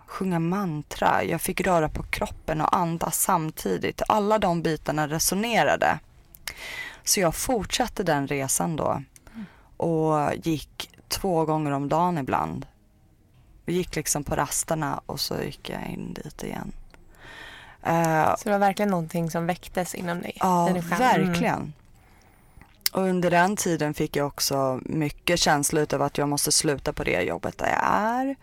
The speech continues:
Speaker 1: Och så startade jag ett eget företag, ehm, med en annan man, en svensk man. Och vi startade ett, eh, distributionsbolag där vi tog in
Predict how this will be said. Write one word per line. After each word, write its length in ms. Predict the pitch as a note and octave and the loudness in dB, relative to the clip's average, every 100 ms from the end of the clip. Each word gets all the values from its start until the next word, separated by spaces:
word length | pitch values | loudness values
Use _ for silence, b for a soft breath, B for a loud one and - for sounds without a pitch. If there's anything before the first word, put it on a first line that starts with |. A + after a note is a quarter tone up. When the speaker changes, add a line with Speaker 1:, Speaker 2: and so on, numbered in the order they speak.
| B B B B B B | B B B B B B
Speaker 1:
Och 220 | - - | -10 -4
så 120 | - | -2
startade 520 | D#3+ - D#3 - C3 - | 0 2 0 0 -4 -2
jag 80 | |
ett 120 | - - | -4 -4
eget 420 | E3+ D3+ D#3 - | -2 0 -2 -2
företag, 920 | G3 F3+ D#3 - D3+ D#3+ B3 C#4 A#3 | 2 2 2 0 0 2 0 -4 -4
ehm, 880 | - D3 C#3 - - - - - E3+ - _ | -2 -2 -2 -4 -4 -6 -8 -10 -14 -20 _
med 380 | - E3+ D#3 C#3+ | -4 0 2 2
en 120 | D3 D#3 | 2 2
annan 520 | D3 C#3+ C#3+ D3 D#3 - | 0 0 0 -2 -6 -6
man, 420 | D3+ D3+ D#3 A3+ | 0 2 2 0
en 160 | A3+ E3 | -2 0
svensk 380 | - D3 C#3+ - | 0 0 -2 -2
man. 300 | C#3 D3 F#3 | 0 0 -2
Och 120 | D#3 | -2
vi 120 | C#3+ | -2
startade 480 | - C#3+ - - - | -2 -2 -2 -2 0
ett, 300 | D#2+ - - | -2 -4 -4
eh, 220 | F2 D#2+ - | 0 0 -2
distributionsbolag 1200 | - E3 - D3+ - D3+ C#3+ - - D#3+ F#2 G2+ | -4 -2 -2 -2 -2 -4 -4 -4 -2 2 2 2
där 100 | - | -2
vi 100 | - | -4
tog 200 | - - | -4 -4
in 300 | D2 F2 F2 | -2 -2 -6